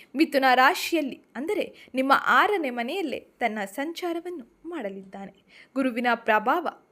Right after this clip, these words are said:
ಅನೇಕ ರೀತಿಯ ಬದಲಾವಣೆಯನ್ನು ಹಾಗೆ ಅನೇಕ ರೀತಿಯ ಅವಕಾಶಗಳನ್ನು ತರಲಿದೆ. ಖರ್ಚು ಮತ್ತು ಆರ್ಥಿಕ ಲಾಭಗಳನ್ನು ಸಮನಾಗಿಯೇ ನೀಡಲಿದೆ. ಹಾಗಾಗಿ ನೀವು ಖರ್ಚುಗಳನ್ನು ಹಿಡಿತದಲ್ಲಿ ಇಟ್ಟುಕೊಂಡು ಆರ್ಥಿಕ ಉಳಿತಾಯವನ್ನು ಮಾಡುವುದು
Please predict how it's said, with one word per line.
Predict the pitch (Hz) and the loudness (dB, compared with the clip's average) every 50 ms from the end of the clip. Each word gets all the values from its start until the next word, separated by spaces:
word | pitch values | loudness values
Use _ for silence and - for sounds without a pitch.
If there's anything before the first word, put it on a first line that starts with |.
| _ - | _ -8
ಅನೇಕ | 226 233 247 285 294 294 294 | -4 -4 -2 -2 -2 -2 0
ರೀತಿಯ | 247 233 233 233 233 214 | -2 -2 -2 -2 -2 -2
ಬದಲಾವಣೆಯನ್ನು | 208 214 214 220 240 254 269 302 330 349 339 330 302 262 220 - - _ _ _ | 0 -2 -2 -2 -4 -4 -4 -4 -4 -4 -4 -6 -6 -6 -8 -10 -14 _ _ _
ಹಾಗೆ | - - 247 226 214 - - - | -6 -6 -4 -4 -4 -8 -8 -6
ಅನೇಕ | 226 233 226 240 233 - | -6 -4 -4 -4 -4 -4
ರೀತಿಯ | 220 226 220 214 - - | -6 -6 -4 -6 -4 -4
ಅವಕಾಶಗಳನ್ನು | - 208 202 214 214 - 294 311 - - 349 339 349 349 339 269 233 | -2 -4 -4 -4 -2 -2 -2 -2 0 -2 -2 -2 -2 -4 -6 -8 -10
ತರಲಿದೆ. | - _ _ 339 320 254 208 185 180 - - _ _ _ - - - - - _ _ | -14 _ _ -8 -6 -6 -6 -8 -10 -14 -18 _ _ _ -20 -20 -20 -20 -20 _ _
ಖರ್ಚು | - 214 - - - - 277 208 - - _ 226 | 4 4 4 4 0 -6 -8 -8 -8 -8 _ -10
ಮತ್ತು | 247 233 233 - | -6 -2 -2 -4
ಆರ್ಥಿಕ | - - 208 240 262 262 - 285 - 247 240 233 | -2 -2 0 0 0 0 -2 -4 -2 0 0 2
ಲಾಭಗಳನ್ನು | 247 240 226 254 302 330 339 339 370 370 339 262 214 - - - - - | 2 2 2 2 2 0 -2 -2 -2 -4 -4 -6 -8 -12 -18 -20 -20 -10
ಸಮನಾಗಿಯೇ | - - 262 254 262 247 247 254 277 359 349 349 339 302 - - - - | 2 4 4 4 4 0 -2 -2 -2 -2 -2 -4 -4 -4 -6 -10 -12 -14
ನೀಡಲಿದೆ. | 277 330 359 320 247 208 202 196 - - - _ _ _ _ _ _ | -10 -8 -8 -8 -8 -8 -12 -14 -18 -20 -20 _ _ _ _ _ _
ಹಾಗಾಗಿ | - - 233 208 214 202 - 208 247 294 294 - - - - - - - - | -10 -8 -8 -8 -8 -8 -8 -8 -8 -8 -10 -12 -14 -16 -16 -20 -20 -12 -4
ನೀವು | 254 277 285 285 285 285 | -2 0 0 0 0 2
ಖರ್ಚುಗಳನ್ನು | - 247 233 - 294 269 277 262 262 254 262 247 | 2 0 2 2 0 2 2 2 2 2 0 -4
ಹಿಡಿತದಲ್ಲಿ | - 269 311 349 339 320 277 269 254 233 233 233 | -4 -2 0 0 0 2 2 0 0 0 -2 -4
ಇಟ್ಟುಕೊಂಡು | - - 339 330 - 359 330 - 311 311 262 - - - _ _ _ | -4 -4 -6 -4 -4 -8 -8 -6 -8 -8 -8 -8 -10 -12 _ _ _
ಆರ್ಥಿಕ | 202 220 240 233 247 - 160 | -4 -4 -4 -6 -8 -4 -4
ಉಳಿತಾಯವನ್ನು | - - 180 254 240 - 247 240 254 277 294 277 277 269 269 262 | -4 -2 -2 -6 -4 -4 -4 -2 -2 -2 -2 -2 -4 -6 -6 -8
ಮಾಡುವುದು | 240 233 240 277 339 381 370 349 - - | -8 -6 -6 -4 -4 -4 -4 -4 -6 -8